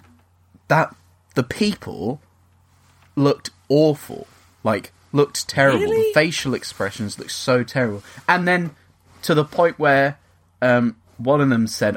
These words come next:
Speaker 1: "I wonder if it's because we didn't watch it in three D." And I was thinking, like, I
Speaker 2: Right.
Speaker 1: don't,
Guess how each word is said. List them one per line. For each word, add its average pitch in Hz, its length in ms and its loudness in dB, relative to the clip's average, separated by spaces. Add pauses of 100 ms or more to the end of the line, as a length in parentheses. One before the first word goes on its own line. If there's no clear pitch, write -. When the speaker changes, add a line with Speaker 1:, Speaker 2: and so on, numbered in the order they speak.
Speaker 1:
"I 117 140 0
wonder 117 460 2
if 110 220 -2
it's - 180 -12
because - 520 -8
we 104 180 -4 (100)
didn't 104 360 -2
watch 98 300 -6
it 90 80 -2
in 98 180 -4
three 95 340 -8
D." 110 380 -2 (840)
And 151 120 4
I 160 60 4
was 165 180 0
thinking, 165 280 0
like, 143 240 2
I 95 40 0
Speaker 2:
Right. 87 240 0
Speaker 1:
don't, 196 240 -4